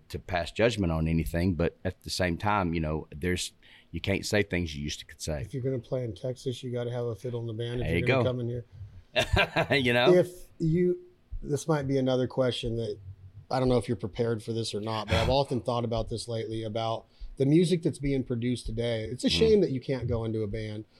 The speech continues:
Speaker 2: a bar, and play a song like The Weight or, or,
Speaker 1: Yeah.
Speaker 2: or a song that the band did that just, you look at it and go, "Man, that's, that's some freaking good music," right?
Speaker 1: Right,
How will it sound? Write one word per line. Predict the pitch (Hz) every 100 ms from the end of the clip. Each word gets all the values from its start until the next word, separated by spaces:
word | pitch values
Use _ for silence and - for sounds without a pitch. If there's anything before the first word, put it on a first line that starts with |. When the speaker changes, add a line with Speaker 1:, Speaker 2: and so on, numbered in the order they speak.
| _ 131
Speaker 2:
a |
bar, | 120 120 120 113
and | 110
play | - 120 113
a |
song | - 123 113 113 117
like | 117 117 113 - _ _ - - - - - - - - -
The | 131
Weight | 131 127 113 110 -
or, | 135 131 127 120 -
or, | 139
Speaker 1:
Yeah. | 127 82
Speaker 2:
or | 139 135 135
a | 147
song | 127 - 160 151 139
that | 131
the | 120
band | 120 135 131 113
did | 131 127 117
that | 110
just, | 117 127 139
you | 127
look | 135 117
at | 127 120
it |
and | 113
go, | 113
"Man, | 120 120
that's, | 123 - - - - - -
that's | 120 -
some | 113
freaking | 127 - 117
good | 117
music," | 110 131 123 98
right? | 80 80
Speaker 1:
Right, | 76